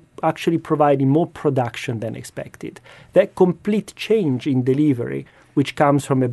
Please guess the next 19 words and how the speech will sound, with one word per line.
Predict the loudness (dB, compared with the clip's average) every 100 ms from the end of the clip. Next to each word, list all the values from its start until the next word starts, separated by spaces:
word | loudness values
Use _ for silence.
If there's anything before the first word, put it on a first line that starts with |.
| 4
better | 4
management | 4 4 4 2 0 -2 -2
of |
the | -6
supply | -6 -4 0 0
chain, | -2 -4 -4 -6 -10 -16 _ _ _ -2
is | -2 -2
typical | -2 0 2 2 2
of | 0
the | 0
age | 0 0
of | -4
restraints | -6 -4 -2 -2 -8 -4
and | 0 0 0
is | -2 0
one | 2 2 4
of | 4
the | 2 2
drivers | 2 4 4 0 -10 -14